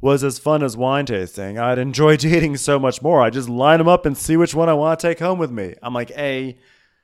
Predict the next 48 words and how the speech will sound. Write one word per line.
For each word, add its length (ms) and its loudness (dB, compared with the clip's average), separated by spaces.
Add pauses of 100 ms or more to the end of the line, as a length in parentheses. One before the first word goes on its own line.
(340)
that's 180 -2
called 220 0
going 180 -2
onto 140 -8
Tinder. 400 -8 (260)
<laughs> 600 -8
B, 480 -2 (320)
also, 480 2
like, 520 -6
this 220 -4
attempt 420 -4
to 80 -6
sort 140 -4
of, 100 -10
like, 220 -6
bring 340 -6
this, 200 -6 (760)
this 180 -8
B 280 -6
story 520 0
about 320 -2
Garcelle's 560 -2
dating 320 -8
life, 300 -6
it 120 -4
is 140 -6
just 240 -4
ne-, 400 -8
it 220 -2
has 160 -2
not 260 -6
taken 320 -12
off. 260 -8
Uh, 200 -6
they're 180 -4
trying 480 0
hard. 380 -4
They're 100 -4
not 220 0
just 140 -8
trying 180 -4
to 40 -4
bring 300 -8
it 80 -4
into 160 -6
the 80 -10
wine 300 -10
tasting. 540 -12